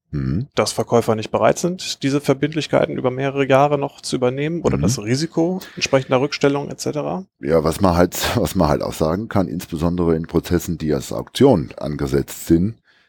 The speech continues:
Speaker 1: da kann's natürlich auch passieren, dass man, wenn man als Käufer, als Bieter hergeht und sagt, „Ich hätte gerne eine, eine umfassende Steuer-, eine Steuer-, äh, Indemnity im Kaufvertrag“, dass man sich dann gegebenenfalls rausschießt.
Speaker 2: Da
Speaker 1: Weil
Speaker 2: schießt
Speaker 1: ein,
Speaker 2: man sich schnell raus.
Speaker 1: weil
Speaker 2: Das
Speaker 1: ein
Speaker 2: kann
Speaker 1: anderer bereit ist, es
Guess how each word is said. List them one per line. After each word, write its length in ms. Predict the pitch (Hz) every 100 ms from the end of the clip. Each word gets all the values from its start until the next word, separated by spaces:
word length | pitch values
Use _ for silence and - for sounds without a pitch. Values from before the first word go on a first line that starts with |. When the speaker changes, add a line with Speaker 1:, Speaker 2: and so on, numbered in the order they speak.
| _
Speaker 1:
da 160 | - 57
kann's 260 | - 80
natürlich 440 | 95 87 92 85 53
auch 120 | -
passieren, 440 | - 82 90 92
dass 180 | 90 82
man, 140 | 87 80
wenn 120 | 82
man 100 | 85
als 260 | 78 65 -
Käufer, 500 | - 78 - 95 90
als 140 | 67
Bieter 640 | - 76 76 95 104 104 -
hergeht 460 | 90 87 82 92
und 140 | 90 85
sagt, 280 | 87 85 -
„Ich 120 | -
hätte 180 | 80 -
gerne 280 | 85 80
eine, 140 | 73 71
eine 280 | 69 76 -
umfassende 580 | 80 82 80 73 76
Steuer-, 400 | 69 69 71 71
eine 720 | 67 62 64 71 65 71 69
Steuer-, 400 | 67 78 71 69
äh, 200 | 52 65 65
Indemnity 680 | 73 71 76 82 - 92 95 - - - - -
im 220 | - 92
Kaufvertrag“, 720 | 92 87 87 98 95 95 101 -
dass 200 | 85 -
man 100 | 78
sich 180 | 80
dann 160 | - 80
gegebenenfalls 720 | 80 69 64 73 76 82 -
rausschießt. 560 | - 170 - - - -
Speaker 2:
Da 80 | -
Speaker 1:
Weil 180 | - -
Speaker 2:
schießt 120 | -
Speaker 1:
ein, 40 | 85
Speaker 2:
man 120 | 120
sich 260 | 117 -
schnell 180 | - 131
raus. 220 | 101 98
Speaker 1:
weil 160 | - 82
Speaker 2:
Das 100 | 87
Speaker 1:
ein 80 | 90
Speaker 2:
kann 120 | 90
Speaker 1:
anderer 480 | 80 76 80 87 95
bereit 400 | 92 85 85 90
ist, 260 | 107 98
es 500 | 110 101 - - -